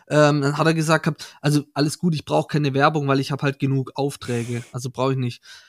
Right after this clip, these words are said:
Aber dann hab ich ihm gesagt, „Es geht doch gar nicht darum, genügend Aufträge zu haben. Wie ist denn, denn zum Beispiel mit der Mitarbeitergewinnung?“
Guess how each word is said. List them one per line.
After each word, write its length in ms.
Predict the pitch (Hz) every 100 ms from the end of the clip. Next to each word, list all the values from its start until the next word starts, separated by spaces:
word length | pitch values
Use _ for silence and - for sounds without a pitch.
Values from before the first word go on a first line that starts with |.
| _ -
Aber 180 | 139 143
dann 140 | 147
hab 120 | 151
ich 100 | 160
ihm 100 | 160
gesagt, 320 | 156 147 151
„Es 100 | -
geht 120 | - 151
doch 120 | -
gar 140 | 139
nicht 180 | 143 -
darum, 400 | 139 151 156 151
genügend 260 | 147 139 139
Aufträge 420 | 175 208 151 139
zu 160 | - 131
haben. 180 | 156
Wie 60 | 143
ist 160 | 147 147
denn, 80 |
denn 140 | 143 139
zum 140 | 139
Beispiel 340 | 135 135 - 135
mit 100 | 131
der 80 |
Mitarbeitergewinnung?“ 960 | 131 143 135 127 123 127 123 175 160 123